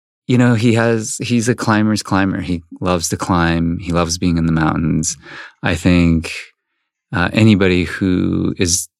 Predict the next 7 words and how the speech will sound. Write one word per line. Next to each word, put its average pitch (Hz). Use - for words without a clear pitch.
devoted 85
to 85
spending 85
that 85
kind 85
of 82
time 82